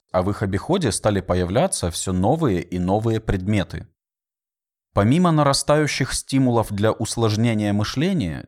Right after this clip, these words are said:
человек также стал получать больше энергии и больше свободного времени для раздумий. Вполне вероятно, что именно в этот период стала нарастать социальная дифференциация людей,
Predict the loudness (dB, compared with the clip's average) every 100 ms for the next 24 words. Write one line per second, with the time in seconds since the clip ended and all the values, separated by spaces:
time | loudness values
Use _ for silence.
0 | -12 -4 -2 0 -2 0 0 0 -2 -2
1 | 0 0 0 -2 -2 -2 -2 -2 0 0
2 | -2 -2 0 0 0 -2 -4 -4 -4 0
3 | 0 0 -4 -2 0 2 2 2 2 2
4 | 2 2 2 0 2 2 0 0 -2 -2
5 | -6 _ _ _ _ _ _ _ _ -18
6 | -2 2 4 2 2 2 2 2 0 0
7 | -2 -2 2 2 2 2 2 0 -2 0
8 | 2 2 0 0 2 2 2 2 0 0
9 | 0 0 -2 2 2 2 0 -2 -4 -2
10 | -2 2 2 2 -2 0 -2 -2 -4 -4
11 | -8